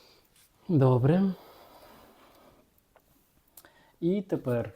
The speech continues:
робимо такі самі віджимання з утриманням внизу, але руки ширше ширини плечей. Лікті в сторони, чи в діагональ, чи в сторони.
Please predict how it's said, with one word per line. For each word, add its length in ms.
робимо 640
такі 260
самі 360
віджимання 760
з 160
утриманням 640
внизу, 420
але 520
руки 520
ширше 540
ширини 400
плечей. 540
Лікті 320
в 60
сторони, 480
чи 160
в 20
діагональ, 520
чи 160
в 60
сторони. 460